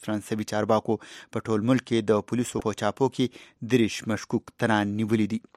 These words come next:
چارواکي وایي، دغه تنانو د خونړي حملو منصوبه جوړونکي پېژنګلو د عبدالحمید اباود په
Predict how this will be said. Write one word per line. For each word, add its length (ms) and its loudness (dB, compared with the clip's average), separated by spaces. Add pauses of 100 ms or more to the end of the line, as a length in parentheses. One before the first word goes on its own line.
(260)
چارواکي 360 4
وایي، 140 4
دغه 240 2
تنانو 380 0 (400)
د 120 0
خونړي 400 0
حملو 260 2
منصوبه 480 0
جوړونکي 540 -2
پېژنګلو 560 0 (420)
د 200 -2
عبدالحمید 640 0 (380)
اباود 420 0 (100)
په 80 -2